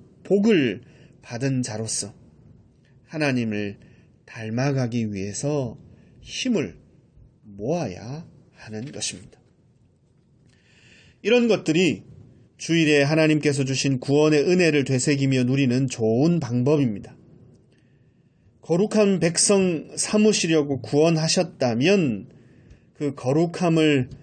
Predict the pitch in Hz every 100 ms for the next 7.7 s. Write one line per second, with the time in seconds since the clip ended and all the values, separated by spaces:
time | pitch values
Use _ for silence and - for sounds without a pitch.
0 | - - - _ - - - 208 165 143
1 | 135 113 110 135 147 101 85 - - _
2 | _ _ _ - 127 - 156 135 - 190
3 | 185 175 156 139 104 - 101 - - 262
4 | 269 - 117 - 185 131 101 - - _
5 | _ _ _ _ _ _ _ _ _ _
6 | _ _ _ _ - 135 131 180 160 127
7 | - - 185 - 180 160